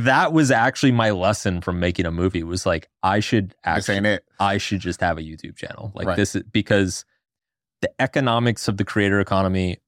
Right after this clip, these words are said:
Speaker 1: are fundamentally better. The distribution is miles better.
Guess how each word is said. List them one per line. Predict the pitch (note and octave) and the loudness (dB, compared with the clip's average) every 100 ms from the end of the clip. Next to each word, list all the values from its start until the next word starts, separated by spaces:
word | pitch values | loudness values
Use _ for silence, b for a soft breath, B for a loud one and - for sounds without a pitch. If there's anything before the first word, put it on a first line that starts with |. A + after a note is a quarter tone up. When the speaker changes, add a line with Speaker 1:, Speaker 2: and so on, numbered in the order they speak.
| _ | _
Speaker 1:
are | - | -6
fundamentally | - G#2+ G#2+ G2 F#2 F2 | -4 -2 2 2 0 -2
better. | D#2+ D#2 D#2+ D#2+ - _ | -2 -2 -2 -4 -8 _
The | F#2 | -8
distribution | F2+ A#2 - A2 F#2 G2+ - F#2+ F2 - | -2 -2 0 -2 2 0 2 -2 -4 -4
is | F#2+ E2 D#2+ - _ _ _ _ _ - | -2 -2 -4 -12 _ _ _ _ _ -8
miles | A2 G#2 G#2 G2 F2 E2 | -4 0 2 2 2 -2
better. | - D#2+ D2+ D#2+ | -2 -2 0 -2